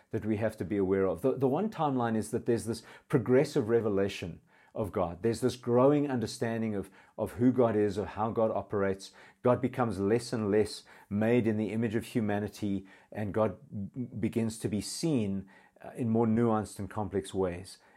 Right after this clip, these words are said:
as we move through Scripture. Uh, it, it, it's not always as, as clear a progression as that. As Richard Rohr says, two steps forward and, and three steps back. Uh, so, so sometimes people fall back into old ways of seeing God, and then there, there, there, there's new understanding that comes.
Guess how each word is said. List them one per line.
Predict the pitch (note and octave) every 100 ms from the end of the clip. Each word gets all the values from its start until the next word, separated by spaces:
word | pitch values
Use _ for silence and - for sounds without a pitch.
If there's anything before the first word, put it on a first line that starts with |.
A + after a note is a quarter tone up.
| -
as | A2+ A2
we | A2
move | G#2 G#2 G2
through | - F#2
Scripture. | - F#2+ - - F2+ - _ _ _ A2
Uh, | G#2 G#2
it, | B2+ -
it, | D3+ -
it's | -
not | F#3 F3
always | D3 C3+
as, | A#2 - -
as | G#2+
clear | - - - C#3 C3
a |
progression | C3 G#2 A#2 A#2 B2
as | G#2
that. | C3+ C#3+
As | G2 G2
Richard | G2 F#2
Rohr | G#2 G#2+
says, | - G2
two | - G2+
steps | - -
forward | - A2 A2 - - - _
and, | F#2+ F2+
and | G2+ F#2
three | - A2
steps | - G#2
back. | - A2+ A2 - - - -
Uh, | F#2+ F#2+
so, | F#2+ - G2+ G2
so | - G#2
sometimes | F2+ A#2+ A2 A2
people | - A2 G2+
fall | - A2+
back | F#2+ G#2 A2+
into | G#2
old | G#2+ A2+
ways | G#2+ G#2
of | F#2
seeing | - G#2+ G2
God, | G#2 G#2
and | F#2+ F2+
then | G2
there, | G2 F#2 - - -
there, | G2+ -
there, | G#2+ G2+
there's | G2+ G2+ F#2+
new | G2+ G#2
understanding | G2 F#2+ A2 G2+ F#2+ F#2+
that | F2
comes. | - E2 E2+